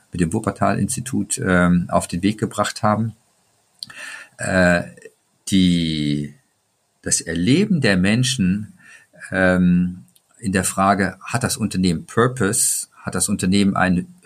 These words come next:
höheren Zweck, tut das Unternehmen etwas für die Allgemeinheit,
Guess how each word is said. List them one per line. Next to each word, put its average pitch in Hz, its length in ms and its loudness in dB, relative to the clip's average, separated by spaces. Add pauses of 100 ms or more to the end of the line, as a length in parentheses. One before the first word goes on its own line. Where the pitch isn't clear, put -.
höheren 110 380 0
Zweck, - 520 -4 (120)
tut 131 260 -2
das 120 220 0
Unternehmen 95 640 0
etwas - 380 -2
für - 160 -6
die 92 160 -2
Allgemeinheit, 90 1120 0